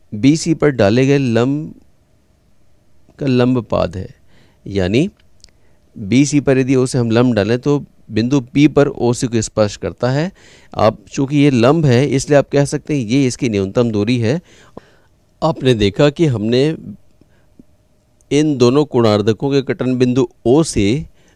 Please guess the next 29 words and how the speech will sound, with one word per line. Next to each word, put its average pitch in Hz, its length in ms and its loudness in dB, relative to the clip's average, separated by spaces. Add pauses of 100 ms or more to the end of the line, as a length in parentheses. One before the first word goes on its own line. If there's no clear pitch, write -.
(220)
बीसी 143 520 2
पर 147 180 -2
लंब 120 320 0
डाला 95 440 -4 (500)
जो 113 720 0 (220)
बीसी 143 540 -2
को 151 180 -2
पी 151 280 -2
पर 139 200 2
काटता - 400 -6
है, - 180 -14 (600)
यानी 123 280 2 (300)
ओपी 185 420 6
जो 156 180 0
है 117 400 -2 (460)
वो 139 320 4
एक - 340 2
ऐसी 110 360 0
लंबाई 113 480 2
या 135 200 -2 (180)
ऐसी 120 320 0
दूरी 135 340 2
है 107 280 0 (420)
जो 127 580 4 (420)
बीसी 139 380 0
को 139 200 2
स्पर्श 139 380 2
करती 98 380 -4
है। 95 280 -2